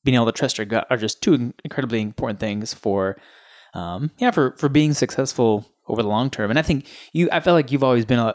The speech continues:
a few steps ahead of me in terms of the, um, ability to say no and kind of refine your focus, um, where I've tended to be a little bit, a little bit all over the place at times. I mean, I suppose keeping within the video, but I know that's one of the things I've really enjoyed about, about our friendship is that you can kind of say, like,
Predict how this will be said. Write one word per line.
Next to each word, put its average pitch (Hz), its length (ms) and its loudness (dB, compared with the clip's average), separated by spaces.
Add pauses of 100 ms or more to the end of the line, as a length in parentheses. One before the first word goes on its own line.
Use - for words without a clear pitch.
a - 40 -2
few 151 160 0
steps - 240 -2
ahead 131 160 0
of 139 60 2
me 143 140 6
in 139 80 2
terms 120 300 0
of 113 400 0 (160)
the, 110 300 -6
um, 98 280 -4 (120)
ability 131 360 0
to 123 60 2
say 120 180 -2
no 196 380 4
and 135 140 2
kind 123 160 -4
of 117 40 -2
refine 143 280 0
your 139 80 2
focus, 143 540 0 (360)
um, 113 260 0
where 117 120 4
I've 110 100 0
tended 127 220 -2
to 104 40 -4
be 113 100 -2
a 110 60 0
little 110 200 2
bit, 110 260 -2 (180)
a 165 40 -6
little 131 140 2
bit 117 340 -2 (320)
all 196 120 4
over 147 120 6
the 139 80 -2
place 127 240 0
at - 60 -6
times. 120 380 -4
I 202 40 2
mean, 190 160 2
I 170 40 4
suppose 175 260 4
keeping 147 220 -2
within 120 180 -2
the 107 60 -2
video, 131 240 2
but 113 180 0
I 123 80 -2
know 123 80 0
that's 117 240 -2
one 113 80 -2
of 101 60 -4
the - 40 -10
things 104 120 -4
I've 101 120 -4
really 104 140 -2
enjoyed 95 240 -2
about, 95 220 -4 (420)
about 92 240 -4
our 113 80 -2
friendship 107 380 -6
is 110 80 -6
that 117 80 -6
you 110 120 -6
can 117 120 -10
kind - 160 -10
of - 80 -14
say, - 140 -10
like, - 340 -16